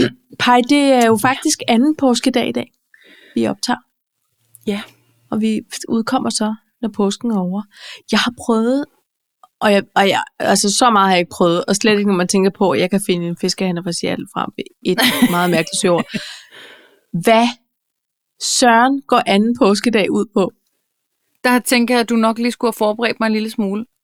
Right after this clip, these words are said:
Speaker 2: Punkt et, fordi jeg elsker jo påske. Men, men i år har der ikke været meget påske. Jeg
Speaker 1: Du
Speaker 2: synes,
Speaker 1: har
Speaker 2: jeg
Speaker 1: slet ikke været påskeri,
Speaker 2: Jeg har slet
Speaker 1: minister.
Speaker 2: ikke været påskeminister i år.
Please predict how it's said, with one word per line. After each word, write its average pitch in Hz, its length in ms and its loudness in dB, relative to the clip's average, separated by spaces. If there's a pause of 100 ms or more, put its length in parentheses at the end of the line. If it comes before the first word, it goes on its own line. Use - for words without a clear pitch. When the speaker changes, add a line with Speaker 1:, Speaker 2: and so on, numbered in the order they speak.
(120)
Speaker 2:
Punkt 285 280 2
et, 285 340 -2
fordi 269 460 -2 (640)
jeg 254 120 0 (100)
elsker 208 280 -4
jo 196 40 -6
påske. 175 420 -8 (640)
Men, 240 400 4 (920)
men 240 180 4
i 240 100 4 (100)
år - 400 2
har 240 80 0
der 220 80 0
ikke 196 140 -2
været 214 120 -2
meget 190 160 -4
påske. 165 340 -10 (160)
Jeg 240 80 0
Speaker 1:
Du 320 60 4
Speaker 2:
synes, 254 100 4
Speaker 1:
har 339 80 2
Speaker 2:
jeg 311 60 0
Speaker 1:
slet 349 140 4
ikke 339 100 0
været 349 160 4 (180)
påskeri, 285 400 2
Speaker 2:
Jeg - 720 0
har 262 60 6
slet - 20 6
Speaker 1:
minister. 269 100 4
Speaker 2:
ikke 262 100 0
været 254 160 0
påskeminister 247 920 0 (100)
i 240 100 -2
år. 226 260 -2